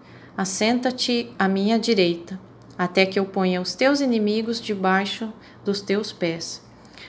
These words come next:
No Evangelho de Mateus, capítulo vinte e dois, versículo quarenta e quatro, o Senhor Jesus recita este salmo, e ele indaga:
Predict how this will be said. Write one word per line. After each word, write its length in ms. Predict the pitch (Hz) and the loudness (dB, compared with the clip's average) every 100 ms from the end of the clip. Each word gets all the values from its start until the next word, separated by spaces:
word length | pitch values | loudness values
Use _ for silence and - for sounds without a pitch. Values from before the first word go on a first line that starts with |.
| - | -6
No 60 | 202 | -2
Evangelho 460 | 196 208 208 240 247 | 0 2 2 2 0
de 120 | 240 | 0
Mateus, 480 | 196 190 196 214 - | 0 0 0 0 0
capítulo 480 | 202 202 202 202 | -4 -4 -4 -4
vinte 240 | 196 214 - | -2 -4 -4
e 40 | |
dois, 440 | 185 208 214 202 - | -2 0 0 -2 -6
versículo 480 | 202 196 220 214 208 | -4 -2 -4 -4 -4
quarenta 360 | 202 190 190 | -4 -4 -6
e 40 | 185 | -4
quatro, 420 | 214 208 208 - - - - - - - | 0 0 -2 -14 -18 -20 -20 -20 -20 -8
o 60 | 214 | -2
Senhor 320 | - 202 202 | 2 4 4
Jesus 360 | 202 196 220 | 4 4 0
recita 640 | - 254 254 - 247 254 208 | 0 0 0 2 2 4 2
este 260 | 202 - | 2 0
salmo, 560 | 202 - 180 180 180 185 - - - - - | -2 2 2 2 -4 -6 -12 -20 -20 -20 -2
e 120 | 208 | 8
ele 160 | 202 214 | 8 10
indaga: 600 | 262 208 180 180 185 190 | 6 8 6 4 -2 -6